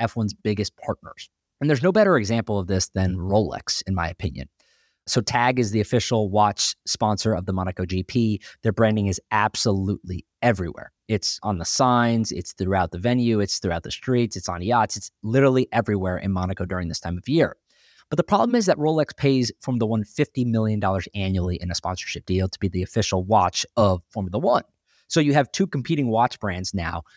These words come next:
that are directly competing with each other in a circuit and in a, a race-specific environment. And they don't get category exclusivity in Monaco. So Monaco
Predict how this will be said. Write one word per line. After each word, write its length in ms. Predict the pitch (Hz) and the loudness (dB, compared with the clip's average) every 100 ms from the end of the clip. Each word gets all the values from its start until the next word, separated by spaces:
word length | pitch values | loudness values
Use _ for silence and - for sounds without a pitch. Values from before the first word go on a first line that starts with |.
| _ | _
that 260 | 110 95 98 | 0 2 0
are 280 | - 107 98 | 0 0 0
directly 580 | 95 107 98 123 - 131 | 0 -2 2 0 2 2
competing 340 | 117 101 113 | 2 -2 0
with 140 | 104 98 | 0 -2
each 160 | 95 | -2
other 340 | 104 95 95 98 | -2 0 0 -2
in 160 | - 110 | 0 0
a 40 | |
circuit 380 | 92 113 101 98 | 2 0 2 -2
and 160 | - 98 | -2 -2
in 140 | 98 | 0
a, 180 | 95 87 87 | 0 -4 -4
a 100 | 95 | -2
race-specific 640 | 104 101 - 95 - 92 | 2 0 0 -8 -10 -8
environment. 520 | 92 101 107 82 - _ _ _ _ _ - | -4 0 0 -2 -12 _ _ _ _ _ -4
And 180 | 139 139 | 0 2
they 60 | 139 | 4
don't 140 | 143 | 4
get 120 | 151 | 2
category 460 | - 123 123 123 139 | 2 2 2 2 0
exclusivity 560 | - - 123 120 123 | -2 -2 0 0 0
in 60 | 151 | 0
Monaco. 420 | 107 87 - 92 | 0 -2 -2 -2
So 160 | 98 110 | 0 -2
Monaco 640 | 107 117 123 - 107 101 | 0 2 2 4 4 2